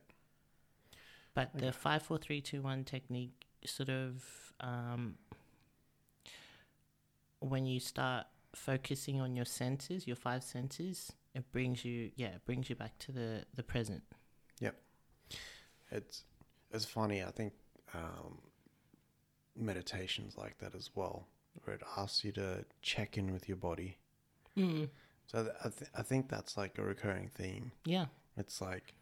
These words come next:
Speaker 2: there is a pattern, disrupt that pattern, ground yourself, and then figure out your next steps.
Speaker 1: Mm-hmm.
Speaker 2: Um, and those next steps need to be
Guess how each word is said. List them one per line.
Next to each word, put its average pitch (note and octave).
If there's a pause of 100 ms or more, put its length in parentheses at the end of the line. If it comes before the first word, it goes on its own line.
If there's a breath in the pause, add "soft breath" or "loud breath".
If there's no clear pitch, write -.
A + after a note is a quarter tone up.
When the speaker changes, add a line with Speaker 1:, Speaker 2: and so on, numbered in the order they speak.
(760 loud breath)
Speaker 2:
there G2+
is G2
a G2+
pattern, C#3 (420)
disrupt G#2+
that -
pattern, A#2+ (300)
ground G2+
yourself, B2 (1900)
and G#2+
then F#2+
figure G2
out F2+
your F#2
next F2+
steps. - (120)
Speaker 1:
Mm-hmm. F#3+ (840 loud breath)
Speaker 2:
Um, E2+ (1120)
and F#2
those G2
next F#2+
steps -
need - (100)
to -
be F2